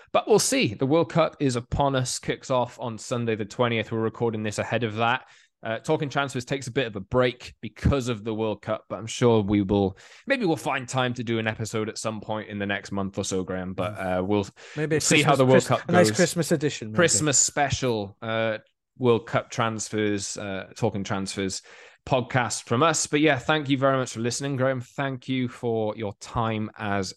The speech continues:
Speaker 1: ever. Uh, some hot takes there ahead of the World Cup. Um, and if you are listening to this, get in touch with us at underscore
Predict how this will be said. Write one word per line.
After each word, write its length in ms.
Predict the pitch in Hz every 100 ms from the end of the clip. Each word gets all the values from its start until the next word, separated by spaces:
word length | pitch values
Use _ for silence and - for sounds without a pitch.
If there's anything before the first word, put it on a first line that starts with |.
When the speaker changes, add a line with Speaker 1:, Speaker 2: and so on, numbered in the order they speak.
| _
Speaker 1:
ever. 480 | 110 107 117 127 127 - - - _
Uh, 260 | 107 104 104 123
some 240 | 135 120
hot 300 | - 143 -
takes 320 | 139 117 -
there 260 | 90 92 113
ahead 260 | 104 104 104
of 120 | 98
the 80 | 98
World 220 | 98 95
Cup. 300 | - 107 - _
Um, 340 | 98 104 98 - -
and 260 | 131 123 -
if 180 | 165 240
you 140 | 214
are 200 | 208 180
listening 360 | 160 156 147 127
to 80 | 117
this, 240 | 127 147
get 160 | 165 151
in 80 |
touch 240 | 143 147 135
with 100 | 131
us 120 | 120
at 160 | 135 127
underscore 640 | 117 123 - 123 120